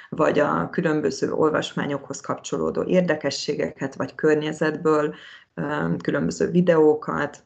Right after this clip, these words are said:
ismeretanyagot. Ez, ö, azért jó, mert a gyerekek utána nem ijednek meg, hogyha esetleg újra ilyen szituációba kerülnek, hogy karantén miatt vagy bármi miatt otthon kell maradjanak,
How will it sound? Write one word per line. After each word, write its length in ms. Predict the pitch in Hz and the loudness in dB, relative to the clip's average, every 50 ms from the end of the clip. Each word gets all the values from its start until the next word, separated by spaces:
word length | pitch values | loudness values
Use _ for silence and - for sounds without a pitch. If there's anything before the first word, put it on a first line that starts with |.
| _ _ _ | _ _ _
ismeretanyagot. 880 | - 170 170 - 180 180 175 170 143 143 147 143 - 139 143 - - - - - - - - - | -8 -6 -4 0 2 2 2 2 0 -2 -2 -2 -2 -2 -2 -4 -6 -12 -20 -20 -20 -20 -18 -4
Ez, 260 | - 156 160 160 - 165 | 0 0 0 2 2 4
ö, 160 | 190 190 165 160 - | 4 4 4 2 2
azért 420 | - 196 196 - 196 170 170 - | 2 2 2 2 2 0 0 0
jó, 180 | 170 170 170 156 | -2 -2 -2 -2
mert 300 | 160 165 165 170 - - | -2 -2 -4 -4 -4 -4
a 340 | 151 151 151 151 151 - - | -2 0 0 0 -2 -4 -8
gyerekek 520 | - 175 165 165 160 156 - 160 156 - | -4 0 2 2 2 2 0 -4 -4 -4
utána 720 | 160 156 - 160 156 151 160 156 151 156 151 151 156 - _ _ _ _ _ - | -6 -4 -2 0 0 0 0 2 2 2 2 0 -2 -6 _ _ _ _ _ -2
nem 180 | - 190 196 | 0 2 2
ijednek 500 | 185 175 160 147 139 139 139 143 139 - | 4 4 2 2 2 0 -2 -4 -6 -6
meg, 200 | - 160 160 - | -6 -8 -6 -4
hogyha 580 | - 151 151 - - - 143 143 139 87 - - - | -2 -4 -4 -4 -4 -2 0 0 0 -2 -4 -8 -10
esetleg 640 | 147 - - - - - - 139 143 139 - - _ _ _ _ _ _ _ _ _ - | -10 -6 -6 -6 -6 -4 -4 -2 -2 -4 -6 -10 _ _ _ _ _ _ _ _ _ -2
újra 340 | 170 165 165 151 151 147 | 0 0 2 2 2 2
ilyen 320 | 143 147 151 143 139 135 - | 2 0 0 0 -2 -4 -6
szituációba 800 | - - - - 160 147 139 143 - - 165 160 - 143 143 | -6 -8 -4 0 2 2 2 0 -2 -4 -4 0 0 0 0
kerülnek, 840 | 147 - 156 151 143 147 151 147 156 160 165 185 196 190 - - _ _ _ _ _ _ _ _ _ _ _ - - | 0 0 -2 0 0 0 0 0 2 2 2 0 0 -4 -8 -18 _ _ _ _ _ _ _ _ _ _ _ -20 -12
hogy 280 | - - 165 - - - | -6 -4 -4 -4 -2 -2
karantén 460 | - 156 156 147 151 151 151 151 143 | 0 2 2 2 0 0 0 -2 -2
miatt 280 | 143 147 147 139 - - | -2 -4 -4 -6 -4 -4
vagy 140 | 147 147 | -4 0
bármi 260 | - 160 147 147 147 147 | 0 2 2 0 0 -2
miatt 300 | 151 165 151 - - - | -4 -4 -4 -4 -4 -6
otthon 280 | - - - - - | -6 -6 -6 -8 -8
kell 160 | - - - - | -8 -8 -8 -4
maradjanak, 560 | - 92 - - - 220 208 202 180 180 | 0 2 2 2 2 4 4 4 4 2